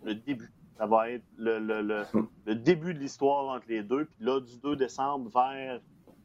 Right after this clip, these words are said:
Speaker 1: un, un affrontement deux ou trois évent-, éventuel, on va, on, on va se mettre à builder. Puis justement, si tu veux des codes d'écoute, ben,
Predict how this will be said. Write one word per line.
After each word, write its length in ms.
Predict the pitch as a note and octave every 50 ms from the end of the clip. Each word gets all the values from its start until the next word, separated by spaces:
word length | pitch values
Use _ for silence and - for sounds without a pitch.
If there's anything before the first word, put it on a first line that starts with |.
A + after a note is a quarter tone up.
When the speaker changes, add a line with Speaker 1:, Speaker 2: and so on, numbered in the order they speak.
| _ -
Speaker 1:
un, 220 | A2+ A2+ A2 G#2+ G#2 - - -
un 160 | A#2 A#2 A#2
affrontement 640 | A#2+ A#2 - - B2 B2 A#2+ - C3+ C#3 C3+ B2 A#2
deux 200 | A2 B2+ C3+ C3+
ou 160 | C3 B2+ A#2
trois 400 | - - - A#2 A#2+ C3 C3+ B2+
évent-, 240 | A2+ A2 A2 A2 G#2 - A2+
éventuel, 720 | A2+ A2 G2+ G2 - - F#2+ G#2 A#2+ C3 C3+ C#3 C#3+ C3+ - - - - - - - - - - -
on 200 | G#2+ A2 G#2+ G#2
va, 140 | F#2+ A2+ A#2 A#2+ A#2+ A#2+ -
on, 200 | G#2 A2 A2 G2
on 120 | F#2+ A2 G#2+
va 100 | G#2 A2
se 120 | - - A#2+
mettre 180 | A#2+ A#2+ - A2+
à 60 | A2
builder. 580 | G#2 A2+ A2 G#2 G2 F#2+ A2 A#2 A#2+ B2 A#2+
Puis 160 | G#2+ - - G2+
justement, 440 | A2 G#2+ - - A2+ A2 A#2 B2+
si 200 | B2 - - A2
tu 160 | - - - G2+
veux 180 | G2 A#2+ B2+
des 120 | C3 B2 -
codes 180 | - A#2 A2
d'écoute, 360 | G#2 G#2+ - - - C#3+ - B2
ben, 180 | G#2 G#2 G#2